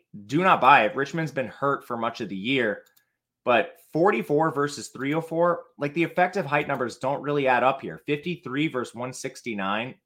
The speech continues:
And of course, this is pace adjusted. So I'm just not buying that the gap is quite as high here.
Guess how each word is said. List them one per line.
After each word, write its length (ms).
And 140
of 120
course, 240
this 160
is 120
pace 340
adjusted. 580
So 140
I'm 60
just 200
not 200
buying 320
that 100
the 60
gap 400
is 180
quite 280
as 120
high 260
here. 320